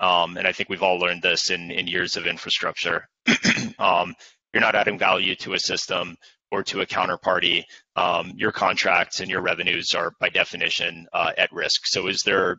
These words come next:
uh, you know, a collective will, um, to, to have P M G Ds, um, uh, being built out in Chile? The, the answer, uh, you know, for us is, is clearly yes, um, uh, given that it, it really does contribute to, uh, uh,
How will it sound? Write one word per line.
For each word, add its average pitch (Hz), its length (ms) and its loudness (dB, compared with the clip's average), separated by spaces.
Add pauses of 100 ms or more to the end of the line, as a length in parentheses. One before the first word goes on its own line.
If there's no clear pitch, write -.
uh, - 160 -6
you 95 120 0
know, 87 100 0
a 85 60 -2
collective 98 580 -2
will, 92 320 2 (400)
um, 85 440 2
to, 92 240 2
to - 120 -2
have 90 240 0
P 98 140 -4
M 90 80 -6
G - 140 -2
Ds, 87 500 -2
um, 87 460 -2
uh, 85 320 2 (180)
being 95 200 -6
built 95 280 0
out 87 220 2
in 90 100 -14
Chile? 87 480 -2
The, 85 240 -4
the 90 140 0
answer, 87 440 -2 (200)
uh, 82 140 -4
you 90 80 -4
know, 87 100 -2
for 92 220 -4
us 87 240 0
is, 87 160 -6
is - 160 -8
clearly 87 400 -4
yes, 85 260 2 (480)
um, 85 500 2
uh, 85 220 0 (100)
given 90 280 -2
that 80 280 0
it, 87 220 0
it 87 100 -6
really 92 240 0
does 87 200 0
contribute 85 580 -4
to, 87 280 -4
uh, 82 240 2 (240)
uh, 82 240 0